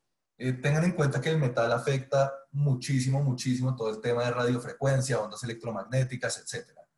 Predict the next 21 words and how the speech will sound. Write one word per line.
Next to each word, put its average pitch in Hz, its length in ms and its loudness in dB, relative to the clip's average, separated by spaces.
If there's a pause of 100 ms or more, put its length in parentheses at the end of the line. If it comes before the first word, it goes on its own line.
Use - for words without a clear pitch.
(500)
Es 123 160 0
posible 151 400 0
que 170 80 -2
ustedes 131 280 2
hayan 139 260 2
notado 156 720 0
que 117 80 -4
al 117 100 -4
instalar 110 480 -2
lectoras, 120 960 -2 (500)
por 131 120 2
ejemplo, 113 320 0
en 117 80 0
elevadores, 123 760 4
en 110 160 -4
torniquetes, 113 840 -2
en 110 100 -10
este 123 180 -10
tipo 135 240 -2
de 131 60 -2
superficies 127 1300 -4